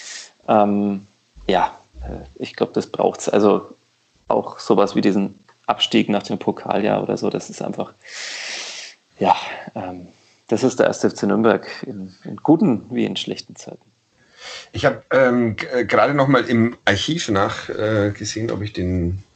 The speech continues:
Speaker 1: Hast du das Archiv aus unserem Verlagsgebäude mit nach Hause genommen?
Speaker 2: Genau, ja. Das, äh, war eine meiner ersten Dinge, dass ich drei große Bände mit dem Sportteil der Nürnberger Nachrichten seit neunzehnhundertsechsundsiebzig mit nach Hause geschleppt habe, weil ich dieser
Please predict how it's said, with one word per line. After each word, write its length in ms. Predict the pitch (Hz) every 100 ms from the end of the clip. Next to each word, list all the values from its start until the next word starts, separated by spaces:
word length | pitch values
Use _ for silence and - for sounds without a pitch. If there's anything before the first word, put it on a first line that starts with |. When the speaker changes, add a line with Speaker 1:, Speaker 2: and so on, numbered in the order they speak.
| - - 104
Speaker 1:
Hast 160 | 120 -
du 40 |
das 120 | 127 131
Archiv 460 | 135 - 151 185
aus 160 | - 113
unserem 240 | 117 120
Verlagsgebäude 640 | 117 107 107 - 110 117 113
mit 140 | 107
nach 120 | 110
Hause 200 | 107 110
genommen? 260 | 110 113 113 _ -
Speaker 2:
Genau, 420 | - 165 98 73
ja. 100 | 67 - - -
Das, 260 | 95 -
äh, 360 | - 90 95 90
war 200 | 92 87
eine 180 | 101 98
meiner 220 | 92 85
ersten 380 | 82 90 95 82
Dinge, 180 | 87
dass 140 | 85 82
ich 200 | 87 -
drei 320 | 82 71 90
große 600 | - 95 85 101 113 90
Bände 380 | - 76 92 95
mit 220 | 87 80
dem 140 | 85 82
Sportteil 420 | - 78 - 82
der 120 | 80
Nürnberger 360 | 80 80 80 73
Nachrichten 480 | 69 - 90 -
seit 240 | 85 - -
neunzehnhundertsechsundsiebzig 1400 | 78 76 87 76 76 - - 85 - 80 - 85 - 80
mit 180 | 76 67
nach 200 | 69 -
Hause 240 | 71 -
geschleppt 500 | - - - 85 87
habe, 140 | 90 76
weil 140 | 90
ich 100 | 87
dieser 420 | 98 92 85 73